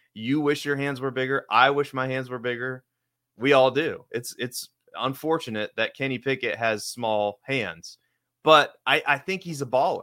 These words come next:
I think he's, you know, I think he showed strides, and I think he's a real gamer at the quarterback position. I like the Steelers offense. I really do for fantasy football. And it's so easy in some of these best ball tournaments to stack these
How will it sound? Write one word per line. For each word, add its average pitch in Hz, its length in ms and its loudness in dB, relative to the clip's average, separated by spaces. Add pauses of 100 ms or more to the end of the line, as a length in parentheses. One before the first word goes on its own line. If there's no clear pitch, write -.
I 113 80 -6
think 143 220 -8
he's, 135 360 -8 (240)
you 78 200 -16
know, 104 180 -10 (180)
I 110 60 -4
think 147 220 -6
he 139 100 -10
showed 131 300 0
strides, 117 500 2
and 113 140 -4
I 113 60 -2
think 117 200 -12
he's 110 140 -8
a 107 60 -2
real 107 220 -2
gamer 101 580 -4 (360)
at - 140 -6
the - 40 -14
quarterback 113 480 0
position. 113 380 -4
I 107 80 4
like 127 240 4
the 123 60 -8
Steelers 123 480 -6
offense. - 480 -2
I 104 60 0
really 117 340 -2
do 107 420 -2 (340)
for 117 120 -10
fantasy 117 420 -4
football. 117 360 2
And 113 80 0
it's 113 120 -8
so 165 320 6
easy 123 640 -6 (320)
in 117 80 -8
some 135 160 -2
of 123 60 -6
these 117 160 -6
best 123 400 0
ball 120 180 4
tournaments 127 600 -6
to 113 100 -10
stack 117 640 2
these 104 420 -10